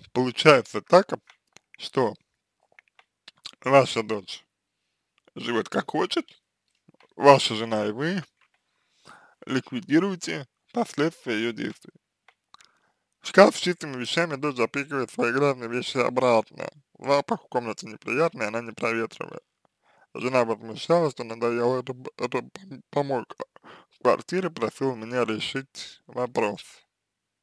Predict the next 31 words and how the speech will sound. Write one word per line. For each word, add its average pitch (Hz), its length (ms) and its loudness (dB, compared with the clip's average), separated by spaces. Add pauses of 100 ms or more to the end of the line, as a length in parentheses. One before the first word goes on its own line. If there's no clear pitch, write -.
(680)
Я 139 100 10
просил 143 360 2
дочь 127 240 -2
убрать, 165 260 0
она 127 160 -2
не 113 100 -10
убирала. 139 480 2 (300)
Когда 139 200 0
я 120 40 4
стал - 280 -2
всё 120 240 -10
собирать 117 340 -4
в - 80 -20
пакет, 175 480 -4
мусор, 139 320 -12
грязные 120 360 -2
вещи, 147 320 -12
всё - 200 -14
в 135 60 -4
одну 120 220 -6
кучу. - 380 -10 (1120)
Когда 143 300 0
она 131 180 2
обижалась, 123 600 0
она 220 120 -8
убиралась. 127 460 -6 (1600)
То 120 80 -2
есть 117 240 -4 (960)
это 127 300 4
так 143 320 8
работает, 117 520 2